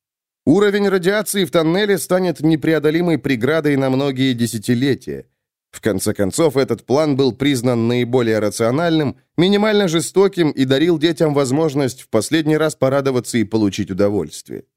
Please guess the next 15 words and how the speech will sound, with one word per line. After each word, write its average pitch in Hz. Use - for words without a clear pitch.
Савина 185
стояла, 185
заложив 143
руки 139
за 165
спину 147
и 135
сцепив 131
пальцы 143
так 131
сильно, 175
что -
их 135
костяшки 139
побелели, 127